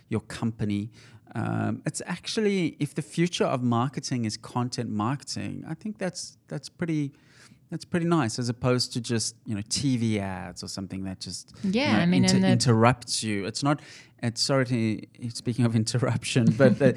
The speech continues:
Speaker 2: <laughs>
Speaker 1: you know, I mean, they actually call that interruption marketing, you know, T V ads, interruption marketing, where you're enjoying something and they, and because they've got you captive, uh, "While you're enjoying this, we'll shove an ad in," as opposed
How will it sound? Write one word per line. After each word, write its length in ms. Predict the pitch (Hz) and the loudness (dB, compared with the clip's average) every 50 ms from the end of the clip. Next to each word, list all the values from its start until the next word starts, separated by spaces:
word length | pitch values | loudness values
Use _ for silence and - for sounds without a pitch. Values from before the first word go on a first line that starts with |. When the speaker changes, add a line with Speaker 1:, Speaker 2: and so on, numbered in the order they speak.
| - | 2
Speaker 2:
<laughs> 120 | - - - | -8 -4 2
Speaker 1:
you 80 | 170 | 6
know, 120 | 170 160 160 | 8 8 8
I 40 | 156 | 8
mean, 120 | 160 156 | 8 8
they 60 | 160 | 6
actually 240 | 156 165 - - 170 | 6 4 2 0 -4
call 280 | - - 160 170 220 226 | -2 2 4 4 6 4
that 120 | 139 104 | 4 2
interruption 560 | 110 117 - 127 117 117 117 - - 127 117 | 2 -2 0 0 0 0 0 0 -2 -2 0
marketing, 500 | 113 113 139 151 - 127 - 107 98 98 | 2 2 0 0 -4 -6 -8 -8 -8 -6
you 120 | 107 110 107 | -6 -4 -4
know, 80 | 110 | -4
T 220 | 110 - 127 123 110 | -2 -2 -2 0 0
V 140 | 120 120 | 2 2
ads, 240 | 120 117 107 104 104 | 2 2 2 2 2
interruption 540 | 117 110 - - 113 113 117 117 - 127 113 | 0 -2 0 2 2 2 2 2 0 0 0
marketing, 380 | 104 101 104 104 - 120 110 107 | 2 0 0 -2 -4 -2 -2 0
where 100 | 110 107 | 0 0
you're 100 | 107 110 | 0 0
enjoying 420 | 110 101 - 120 117 123 131 123 | 0 0 2 2 4 4 2 2
something 440 | - - 98 98 98 - 107 107 107 | 0 -2 -4 -4 -4 -4 -4 -4 -2
and 140 | 107 104 104 | -2 -2 -2
they, 180 | 101 104 101 - 156 - - 139 117 - | -2 -4 -6 -8 -12 -16 -14 -14 -12 -8
and 180 | - 120 110 107 | -4 -2 -2 0
because 420 | 127 113 - - 143 139 143 120 | -2 -2 -4 0 2 2 4 4
they've 160 | - 120 110 - | 2 0 0 2
got 200 | 123 117 - 120 | 0 -2 -2 -4
you 40 | |
captive, 540 | - - - 123 113 113 - - 117 110 104 | -8 -4 -2 -2 -2 -2 -2 -2 -2 -2 -2
uh, 160 | 101 104 101 - - | -2 -4 -6 -8 -8
"While 380 | - 104 101 117 143 180 185 175 | -10 -6 -4 -4 -2 -2 0 2
you're 100 | 170 156 | 4 4
enjoying 380 | 147 127 - 139 135 131 135 151 | 4 4 4 4 4 4 4 4
this, 180 | 170 160 - | 2 0 -2
we'll 100 | 117 110 | -4 -4
shove 280 | 110 - - 120 123 123 | -4 -2 -4 -4 -2 -2
an 100 | 120 117 | -2 -2
ad 260 | 120 147 170 156 110 | -2 -2 -2 -2 -2
in," 220 | 101 104 113 131 - 170 - - - - - | -2 -2 -4 -6 -8 -12 -18 -18 -16 -8 -4
as 140 | 131 127 143 | -4 -2 -2
opposed 500 | 120 - - 135 135 135 131 - - | -2 -2 0 0 2 2 0 -2 -4